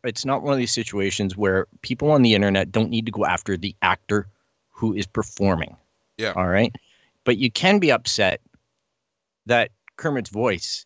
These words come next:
Speaker 1: is different. I'm trying to observe it from a viewpoint that, well, maybe it's an evolution for Kermit. I don't know.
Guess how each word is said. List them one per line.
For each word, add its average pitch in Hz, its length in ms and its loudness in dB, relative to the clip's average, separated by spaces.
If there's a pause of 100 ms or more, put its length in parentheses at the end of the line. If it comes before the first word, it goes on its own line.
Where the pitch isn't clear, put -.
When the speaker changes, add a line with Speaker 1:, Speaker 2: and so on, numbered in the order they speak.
(140)
Speaker 1:
is 101 160 -6
different. 95 460 -4 (960)
I'm 131 140 0
trying 165 280 2
to 139 120 2
observe 110 340 0
it 110 160 -2
from 98 500 -2 (280)
a 104 60 -2
viewpoint 110 580 0
that, 98 240 0 (540)
well, 113 220 -2
maybe 135 240 0
it's 123 140 -4
an 110 80 2
evolution 95 520 0
for 104 140 -10
Kermit. 117 380 -2 (200)
I 123 100 -2
don't 127 220 0
know. 95 340 0